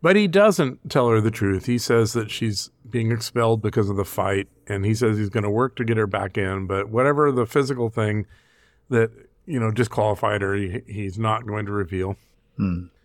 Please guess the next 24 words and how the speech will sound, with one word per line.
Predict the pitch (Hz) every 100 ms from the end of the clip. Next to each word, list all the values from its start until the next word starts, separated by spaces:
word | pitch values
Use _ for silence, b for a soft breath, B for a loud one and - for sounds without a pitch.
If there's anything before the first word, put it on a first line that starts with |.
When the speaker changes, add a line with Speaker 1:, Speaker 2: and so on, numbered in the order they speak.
| _
Speaker 1:
So | - 233
meanwhile, | 269 254 226 214
she | -
has | 190 147
menial | 147 151 143 131
jobs, | 135 175 170 160 156 156 151 123 -
you | 135
know, | 117 117 117 113
she's | - 107
a | 110
fry | - 131 131
cook, | 127 - 120 120 113
that | 110 110
sort | 123 117
of | 113
thing, | 113 113 113 110 113 - _
and | 123 117 110 107 110 110 - _ _ 139
this | 139 143
is | 147 123
when | 127 123
she | 117 120
discovers | 117 - 120 117 113
confession | - 110 127 117 127 120
stories. | - 120 110 110 107 110